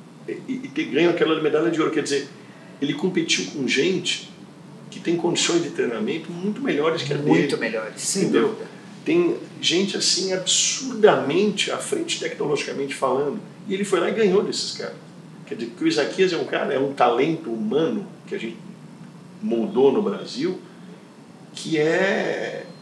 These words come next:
Speaker 2: assim, absurdo. E que nem você falou, e são vários os Isaquias que existem. E que
Speaker 1: Exatamente.
Speaker 2: infelizmente se perdem.
Speaker 1: Se perdem, exato.
Speaker 2: Né? O brasileiro, eu falo pra si,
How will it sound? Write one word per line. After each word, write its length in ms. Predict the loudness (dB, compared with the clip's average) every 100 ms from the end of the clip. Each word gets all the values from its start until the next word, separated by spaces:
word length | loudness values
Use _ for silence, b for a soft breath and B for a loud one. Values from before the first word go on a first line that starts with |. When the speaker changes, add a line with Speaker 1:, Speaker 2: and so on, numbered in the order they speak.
| -8
Speaker 2:
assim, 340 | -4 -4 -2
absurdo. 680 | 0 2 2 4 2 2 -4 -12 -18 -20 -20 -16 -4
E 100 | -4
que 360 | -4 -10 -2 6
nem 120 | 6
você 240 | 6 0 -2
falou, 460 | -2 0 2 0
e 60 | -2
são 240 | 0 0 -2
vários 720 | -2 2 4 2 0 -4 -6
os 120 | -8
Isaquias 600 | -6 -6 -8 -14 -14 -14 -12
que 60 |
existem. 440 | -12 -12 -14 -16 -16 -14
E 20 |
que 60 | -8
Speaker 1:
Exatamente. 240 | -4 0 2
Speaker 2:
infelizmente 560 | 4 4 2 0 -2 -2
se 180 | -4 -2
perdem. 460 | -2 -2 -4 -10 -6
Speaker 1:
Se 180 | -6
perdem, 460 | 0 2 2 -4 -12
exato. 240 | -4 0 0
Speaker 2:
Né? 140 | -2 B B B -2
O 60 |
brasileiro, 640 | 2 4 4 4 4 6 4
eu 60 |
falo 240 | 0 -2 -2
pra 140 | -4
si, 280 | -6 -8